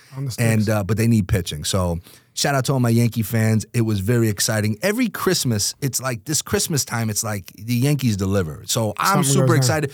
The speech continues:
Speaker 2: but we need pitching. All these runs are great, but we, you know, we, if we're scoring eight, we can't give up nine. So listen, man, without further ado, I think it's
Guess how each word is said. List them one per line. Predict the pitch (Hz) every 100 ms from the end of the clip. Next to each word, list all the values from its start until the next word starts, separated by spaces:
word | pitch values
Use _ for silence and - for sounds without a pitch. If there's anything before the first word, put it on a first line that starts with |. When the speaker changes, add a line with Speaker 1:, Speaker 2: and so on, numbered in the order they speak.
| -
Speaker 2:
but | 143
we | 139
need | 143 127
pitching. | - 120 - 82 - _ _
All | 120 139
these | 143 120
runs | 120 131
are | 110
great, | 92 117 113 98
but | 101 92 _ _ _ _
we, | 78
you | 80
know, | 104
we, | 110 120 110
if | 110
we're | 127
scoring | - 139 123 117
eight, | 117
we | 98
can't | - 98
give | 92 90
up | 76
nine. | 85 87 80
So | - - 87 82 78 - _ _ _ _ -
listen, | - 120 104
man, | 98 95 90 - _ -
without | 104 127 143
further | - 135 117 113
ado, | 107 95 104 101 98
I | - 107
think | 95 - 123 117
it's | 101